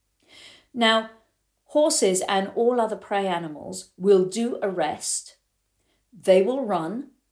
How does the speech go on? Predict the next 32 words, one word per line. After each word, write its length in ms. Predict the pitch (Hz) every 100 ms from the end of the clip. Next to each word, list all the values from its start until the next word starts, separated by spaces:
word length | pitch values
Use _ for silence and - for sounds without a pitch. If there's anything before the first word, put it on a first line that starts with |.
| _
assuming 460 | - - 220 226 262
they 260 | 226 190 185
outrun 480 | 196 - 214 226
the 80 | 226
predator, 680 | 226 190 175 160 165 170 185 _ _ _ -
they 220 | 190 190
will 380 | 175 175 180 - _
go 180 | - 208
back 240 | 254 - -
to 80 |
grazing, 640 | - 185 156 151 160 233 - _ _ _ _
and 160 | 208 208
they 100 | 208
will 160 | 220 226
often 340 | 320 320 302
do 180 | 277 247
a 60 | 196
whole 320 | 190 240 240
body 300 | 220 214 202
shake. 600 | 190 - 196 156 - _ _ _ 240
And 140 | 247
that 200 | 254 254
shake 460 | - - 311 277 233
is 120 | 190
a 60 |
kind 260 | 208 233 208
of 220 | 202 185
reset 640 | 220 262 254 - 156 - - _
for 80 | -
the 120 | 190
nervous 440 | 196 208 196 165 -
system. 480 | 202 - 147 127